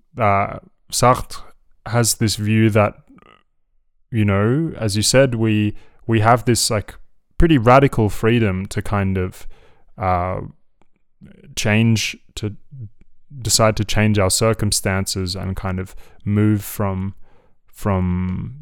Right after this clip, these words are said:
you know, one activity to another and, and change our lifestyle. But at the same time, we're bound by our facticity and, and this, this kind of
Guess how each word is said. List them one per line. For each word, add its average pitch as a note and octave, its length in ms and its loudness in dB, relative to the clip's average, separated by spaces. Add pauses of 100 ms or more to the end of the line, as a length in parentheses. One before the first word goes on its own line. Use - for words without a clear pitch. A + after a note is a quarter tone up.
you G2+ 100 0
know, F#2 220 0
one G#2+ 540 2
activity G2 600 -2
to - 200 -2
another G2+ 340 2
and, F#2+ 460 -2
and G2 180 -6
change G2+ 340 -2
our F2+ 320 -4
lifestyle. F#2+ 800 -2 (380)
But A#2 80 4
at - 80 0
the G#2 60 -2
same A#2+ 280 4
time, A2+ 300 2
we're G2 120 0
bound G#2 440 0
by F#2 480 -2 (540)
our G2 120 0
facticity F#2+ 800 -2
and, F#2 360 -6 (340)
and G2 240 -6
this, F#2+ 340 -4 (800)
this G#2 180 0
kind G#2 280 0
of - 320 -8